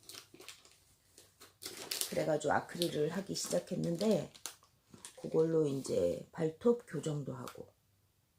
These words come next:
폼을 끼울 수 없는 그런 발톱 많거든요. 그리고 문제성 발톱, 그런 거 교정도 하고 여러 가지로 써요.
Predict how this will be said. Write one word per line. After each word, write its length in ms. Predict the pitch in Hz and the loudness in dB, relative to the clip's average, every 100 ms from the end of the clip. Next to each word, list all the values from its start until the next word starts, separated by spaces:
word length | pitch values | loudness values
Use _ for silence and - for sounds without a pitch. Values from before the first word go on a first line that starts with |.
| _ _ _ | _ _ _
폼을 300 | 262 247 226 | 6 6 6
끼울 240 | 233 247 | 6 6
수 160 | 240 185 | 6 4
없는 340 | 151 143 143 - | 4 2 -4 -4
그런 240 | - 151 | -2 0
발톱 500 | 147 131 - 151 - | -2 -4 0 0 -2
많거든요. 580 | - 135 - 160 151 175 220 - - - _ _ _ _ | -8 -8 -4 -2 0 2 0 -4 -20 -20 _ _ _ _
그리고 240 | 143 - | -12 -4
문제성 560 | 156 175 185 190 156 131 | 2 4 6 4 0 0
발톱, 400 | - - - - _ _ _ _ _ | -4 -6 -14 -14 _ _ _ _ _
그런 260 | - 156 147 | -4 -2 -2
거 160 | 160 | -6
교정도 580 | - 165 165 156 143 - | -4 2 4 4 0 -2
하고 380 | 165 202 196 190 | -2 -2 4 4
여러 260 | 139 156 | 4 4
가지로 400 | 156 151 147 - | 2 0 -4 -6
써요. 440 | 143 - 196 160 | -4 2 4 4